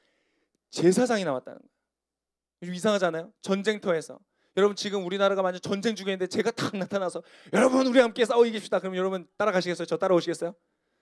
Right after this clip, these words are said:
예, 여러분은 절 따라오시겠지만 부탁드리는데 따라오지 마세요. <laughs> 책임 못 집니다. 전쟁을 잘 몰라요. 근데 여러분, 왜 제사장이 나와서 연설을 하게 했을까? 여러분, 이미 이긴 싸움은 주도는 누가 하는가? 제사장이 하는 것입니다.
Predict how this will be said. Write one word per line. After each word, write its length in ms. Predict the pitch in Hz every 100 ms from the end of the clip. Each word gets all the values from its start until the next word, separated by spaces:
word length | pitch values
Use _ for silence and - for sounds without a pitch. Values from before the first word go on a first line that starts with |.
| _ _ _ -
예, 200 | 170 160
여러분은 380 | 147 170 175 165
절 160 | 156
따라오시겠지만 760 | 175 180 165 156 151 156 151 131 _ _ _ -
부탁드리는데 460 | 175 170 165 156
따라오지 300 | 151 185 185
마세요. 340 | 170 120 123 117
<laughs> 540 | - - _ _ _
책임 260 | - 226 208
못 80 | 175
집니다. 380 | 160 139 120 - _ _ _ _ _ -
전쟁을 460 | 202 233 285 277
잘 140 | 269 254
몰라요. 500 | 185 220 185 110 104 _ _
근데 160 | 247 220
여러분, 400 | 240 277 262 196
왜 300 | 240 247 151
제사장이 640 | - 226 277 277 277 269
나와서 400 | 240 233 233 233
연설을 460 | 202 226 247 262 247
하게 160 | 220
했을까? 300 | 196 165 156
여러분, 240 | 202 247 226
이미 440 | 214 294 302 285
이긴 300 | 220 226 277
싸움은 640 | 247 302 294 294 277 269 -
주도는 440 | - 277 294 277
누가 160 | 208 214
하는가? 220 | 202 185
제사장이 460 | 175 170 180 160
하는 160 | 135 117
것입니다. 340 | 101 - -